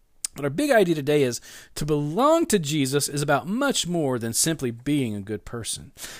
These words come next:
To belong to Jesus is about so much more than being simply a good person, because there's something better than good.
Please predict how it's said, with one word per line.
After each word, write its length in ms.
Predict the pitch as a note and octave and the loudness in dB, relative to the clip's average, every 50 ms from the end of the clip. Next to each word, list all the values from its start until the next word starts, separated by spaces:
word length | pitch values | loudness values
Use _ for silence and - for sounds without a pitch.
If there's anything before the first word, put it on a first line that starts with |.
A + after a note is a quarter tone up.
| - _ - | -16 _ -2
To 100 | - G#3+ | 0 2
belong 580 | G3 G3 F#3+ F3+ E3+ F3+ A#3 C4+ D#4 E4+ F4+ F#4+ - | 2 4 2 2 2 2 2 4 4 4 4 4 2
to 120 | - C#4+ | 0 0
Jesus 960 | A3+ E3+ D3 D#3+ A3 A3+ F3+ C3 - G#2 E2+ D#2+ - - - - - - - - - _ _ _ _ _ _ | 0 -2 -4 -4 -2 -2 0 0 -2 -4 -4 -6 -6 -6 -4 -6 -8 -10 -14 -20 -20 _ _ _ _ _ _
is 140 | - F#3+ F3 | 2 2 2
about 240 | F#3 E3+ D#3 - - | 2 0 -2 -2 -2
so 500 | - - - - A#3+ A#3+ C4+ D4+ D4 D4 | 0 0 2 4 4 4 4 2 2 0
much 320 | C#4+ B3 A3 - - - | 0 0 -2 -2 -6 -12
more 640 | C3 C#3 D#3 E3+ F#3+ A3 G#3+ E3+ C3 A#2+ B2 C#3 D#3+ - - - - - - | -12 -10 -6 -2 0 0 0 0 0 -2 -2 -2 -4 -6 -12 -18 -12 -6 -4
than 160 | E3+ E3 D#3+ | -2 -2 -2
being 460 | D#3 E3+ A3+ A#3 A3+ F#3 D#3 D3+ D#3 | -4 -6 -4 -2 0 0 0 0 -2
simply 460 | - - - E4 E4 - - A3 A3 | -2 0 2 2 0 0 0 2 4
a 60 | G3 | 4
good 340 | F#3 F3 F3+ A3+ A3+ A3 G#3 - - - _ _ | 2 2 2 4 4 4 4 2 -14 -20 _ _
person, 680 | - - A#3 B3+ C4+ B3 - - - B2 G2+ F2+ C3+ - - - - - - - - - _ - | -8 -4 -2 0 0 2 2 0 0 -2 -4 -6 -8 -14 -20 -20 -20 -20 -20 -20 -20 -20 _ -8
because 220 | - F#3+ A3+ F#3+ E3 | -2 0 0 0 -2
there's 300 | - - D#3+ C#4+ C#4 - | -4 2 2 4 4 4
something 320 | - E4+ E4 - B3 G3 | 4 2 2 2 0 0
better 340 | D#3 C#3+ E3 F3 G3+ G#3 F3 | 2 4 6 8 8 8 8
than 160 | B2+ B2+ B2 | 6 0 -4
good. 440 | A2 A2+ D#3 F#3 C#3+ - - - - | -2 -2 -2 -2 -4 -6 -10 -18 -20